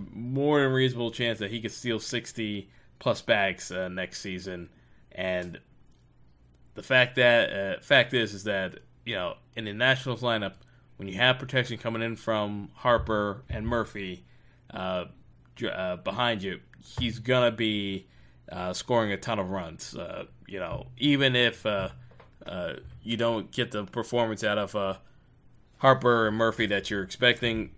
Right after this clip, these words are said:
Trea Turner's still gonna be putting up a, a number. So I, I look at this and I'm just saying that this is a no-brainer here. Uh, I would, uh, without question, be more than comfortable going with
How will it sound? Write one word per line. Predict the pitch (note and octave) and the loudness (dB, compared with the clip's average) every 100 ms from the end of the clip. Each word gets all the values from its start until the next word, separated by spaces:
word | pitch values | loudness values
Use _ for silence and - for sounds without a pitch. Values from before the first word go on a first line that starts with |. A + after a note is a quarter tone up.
| - | -4
Trea | D3 B2+ | 0 2
Turner's | C3 A#2 G2+ | 2 0 -2
still | - - C3 A#2 | -6 2 4 4
gonna | A2 | 2
be | G2+ G2 | 0 -4
putting | F#2 A#2 F#2+ | -4 -6 -4
up | G2+ F#2 | -6 -4
a, | F#2+ F#2+ F#2 F2 - - - - - | -4 -4 -4 -8 -14 -20 -20 -20 -10
a | G2+ F#2+ | -6 -4
number. | F#2+ G#2+ G2 F#2+ | -2 -4 -2 -4
So | F2+ G#2+ - - | -4 -4 -6 -2
I, | A#2 B2+ | 2 4
I | A#2 B2+ | 4 4
look | B2+ A2+ | 4 0
at | G#2+ | -2
this | A2 A2 | -2 -2
and | G2+ | -6
I'm | G2+ F#2 - F2 | -6 -10 -14 -16
just | F2+ G2 - | -10 -8 -6
saying | G#2+ G2 F2+ | -6 -6 -6
that | F#2 F2+ F#2 | -6 -8 -8
this | A2 - | -8 -6
is | A2 | -8
a | G#2+ | -6
no-brainer | G#2+ G2 G#2+ G2 F#2+ F2+ | -4 -4 -2 -4 -4 -6
here. | G2 F#2+ F2+ - - - - - | -4 -4 -4 -8 -20 -20 -20 -16
Uh, | - F#2+ F#2 F2+ - - | -6 -2 0 -2 -4 -2
I | G#2+ | 0
would, | G#2 G#2 G2+ | 0 -2 -2
uh, | G2 F#2+ F#2 - - - - - | -4 -6 -8 -20 -20 -20 -20 -16
without | G2+ - B2+ A#2 | -6 4 4 4
question, | C3 A#2 - G#2 G2 F#2+ - - D2+ F#2 | 0 0 0 -6 -6 -10 -8 -10 -8 -8
be | G#2 G2+ G2 F#2+ F2+ | -6 -4 -2 -4 -6
more | A2 B2+ | 0 2
than | B2 | 2
comfortable | - B2 D#3+ D#3 G2 | 0 -4 -2 10 10
going | F#2+ G2+ G2 F#2+ | 10 2 -4 -6
with | F#2+ - | -8 -10